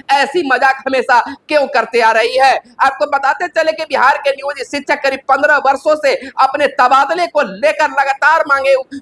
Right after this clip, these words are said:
उठा रहे हैं, लेकिन उस पर कोई कार्रवाई नहीं हो रही है। और इधर लगातार छह माह से नियोजित शिक्षक जो हैं, अपने विद्यालय में posting और राज्यकर्मी की दर्जे को लेकर सक्षमता परीक्षा दे दिए और आवाज भी उठाते आ रहे हैं, लेकिन उनकी posting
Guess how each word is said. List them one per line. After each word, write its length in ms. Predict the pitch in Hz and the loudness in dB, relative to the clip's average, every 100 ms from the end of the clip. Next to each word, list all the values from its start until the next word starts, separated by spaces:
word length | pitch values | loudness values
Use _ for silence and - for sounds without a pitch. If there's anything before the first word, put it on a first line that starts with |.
| - | -12
उठा 300 | 254 269 262 | -2 2 2
रहे 180 | 262 | 2
हैं, 120 | 269 269 | 0 -2
लेकिन 300 | 262 254 247 | -2 -4 -6
उस 80 | 247 | -4
पर 100 | 269 | -4
कोई 200 | - 285 | -2 -4
कार्रवाई 380 | 277 254 240 240 | 0 2 4 2
नहीं 320 | 247 226 233 | 0 -4 0
हो 100 | 226 | 0
रही 200 | 254 240 | 0 0
है। 160 | 226 226 | 2 2
और 420 | - - - 302 | -2 -6 -2 0
इधर 160 | 320 302 | 0 0
लगातार 420 | 285 285 302 339 - | 0 0 0 0 -2
छह 200 | 311 302 | 0 0
माह 240 | 277 294 | 0 0
से 180 | 285 302 | 0 -2
नियोजित 320 | 294 254 262 | 0 -2 -2
शिक्षक 360 | 240 277 - 311 | -8 -6 -2 -2
जो 180 | 285 285 | 0 0
हैं, 280 | 269 277 175 - _ _ _ - | 2 0 -2 -10 _ _ _ -2
अपने 340 | 254 294 302 | 0 2 2
विद्यालय 560 | 262 247 254 277 277 320 | 0 -4 0 2 4 2
में 140 | 302 | 0
posting 560 | - 277 294 - 330 302 - - | -2 0 0 -2 -4 -4 -6 -2
और 200 | 262 262 | 0 4
राज्यकर्मी 580 | 269 311 285 277 277 285 | 2 2 -2 -2 -2 -6
की 120 | 254 | -6
दर्जे 360 | 240 269 277 | -2 0 0
को 140 | 294 254 | -2 -2
लेकर 240 | 262 277 | -2 0
सक्षमता 460 | 269 254 254 277 269 | -2 -2 -4 0 0
परीक्षा 380 | 262 262 - 233 | 0 -4 -2 0
दे 160 | 254 | 0
दिए 160 | 277 285 | 2 2
और 200 | 254 233 | 2 4
आवाज 300 | 233 285 311 302 | 4 4 2 -2
भी 60 | |
उठाते 360 | 285 285 254 254 | -8 -2 -2 0
आ 120 | 247 | 0
रहे 160 | 240 254 | 2 0
हैं, 80 | 247 | -4
लेकिन 420 | 294 - 247 226 | -8 -4 -2 -2
उनकी 180 | 240 233 | -6 -8
posting 440 | 233 269 254 277 | -4 -2 -2 -2